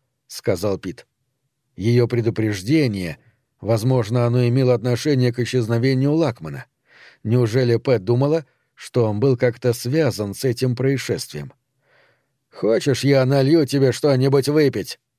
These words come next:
спросил Джо. Он подошёл к бару, который располагался между двумя большими окнами гостиной. «Пока я тебя ждал, мне удалось обнаружить в твоих запасах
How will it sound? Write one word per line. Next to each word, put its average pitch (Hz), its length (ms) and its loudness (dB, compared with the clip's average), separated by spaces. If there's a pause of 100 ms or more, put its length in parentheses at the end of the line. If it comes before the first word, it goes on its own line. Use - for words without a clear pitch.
спросил 110 540 -2
Джо. 87 260 -8 (500)
Он 107 160 -2
подошёл 117 420 0
к 95 40 -8
бару, 156 360 2 (280)
который 123 300 2
располагался 123 680 0
между 127 380 2
двумя 123 360 2
большими 120 460 0
окнами 127 440 0
гостиной. 113 600 -4 (800)
«Пока - 320 -2
я 180 220 4
тебя 156 340 2
ждал, 135 540 2
мне 214 260 -4
удалось 156 440 4
обнаружить 143 540 2
в - 60 -16
твоих 139 220 2
запасах 135 560 0